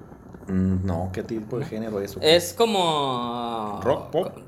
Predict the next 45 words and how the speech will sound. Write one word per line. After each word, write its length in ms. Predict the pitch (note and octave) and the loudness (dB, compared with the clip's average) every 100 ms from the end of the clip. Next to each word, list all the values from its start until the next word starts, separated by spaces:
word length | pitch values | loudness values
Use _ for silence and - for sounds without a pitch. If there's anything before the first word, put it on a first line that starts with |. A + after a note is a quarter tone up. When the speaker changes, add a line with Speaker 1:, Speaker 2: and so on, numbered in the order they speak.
| - | -4
Speaker 2:
como 260 | D3+ C3 - | 0 0 0
punk 200 | D#3+ C#3+ | 0 4
rock, 300 | C#3 C3 - - - - | 4 4 -2 -16 -20 -6
algo 240 | C#3 D3+ D#3 | 0 0 2
por 120 | D3 | 2
el 100 | A#2+ | 2
estilo. 460 | - - A#2 F#2+ - - - - C3 | 0 -2 -2 -4 -8 -16 -20 -10 2
Este, 320 | C3 B2+ C3+ | 4 4 2
yo 100 | C#3 | 4
me 80 | D#3 | 2
acuerdo 380 | D#3 E3+ D#3 C#3 | 2 2 4 2
hace 200 | C3+ B2+ | 2 -2
muchos 1000 | A2 A#2+ C3+ D3 D3 C#3+ C3 B2 A2+ A2+ | -2 0 0 2 0 0 -2 -8 -6 -4
años, 300 | A2 A2+ G#2+ | -4 -6 0
todavía 180 | A2 A2 | 2 2
era 100 | A2+ | 0
menor, 320 | G2+ G2+ G#2 - - - | -6 -8 -12 -14 -18 -14
<clears throat> 760 | - - - E3+ C3 - - - | -6 -2 0 0 -2 -8 -14 0
iba 160 | C#3 C#3+ | 6 6
a 20 | |
haber 140 | C#3+ | 6
un 140 | C#3 C3+ | 2 0
concierto, 1000 | C3+ C3+ C3 - C3+ C3+ C3+ C#3 C3 - - - - - | -2 -2 -4 2 4 4 2 -2 -2 -6 -16 -18 -18 0
creo 220 | C3 C3+ | 2 2
que 100 | C#3 | 0
fue 760 | B2+ C3+ B2+ C3 C3 C3 C3 - | -2 2 4 4 4 4 2 0
en 120 | C3 | 0
el 120 | A#2+ | 0
Estadio 440 | A2+ - A#2+ A#2 B2+ | -2 -2 -2 0 2
de 100 | A#2+ | 0
los 240 | G#2+ - | -2 -4
Toros. 600 | A#2 A#2+ A#2+ A#2 - - - - - | 0 0 0 -6 -10 -14 -18 -18 -12
Speaker 1:
Ok. 420 | F2+ E2+ G2 B2+ | -2 0 2 0
Speaker 2:
No 140 | B2 A#2+ | 0 0
estoy 240 | - B2 | 2 0
seguro, 480 | A#2 A2+ G#2 G#2+ G#2 | 0 -2 -2 0 0
no 100 | G#2+ | 0
me 60 | A2 | -2
acuerdo 480 | A2 A2 G2+ E2+ F#2+ | 0 0 0 -4 -4
dónde 260 | A2 G#2+ | -2 -2
fue, 160 | - G2 | -2 -4
pero 140 | - | -6
según 220 | G2+ G#2+ A#2 | -6 -2 0
yo 100 | A#2 | 2
fue, 300 | B2 A#2+ | 2 0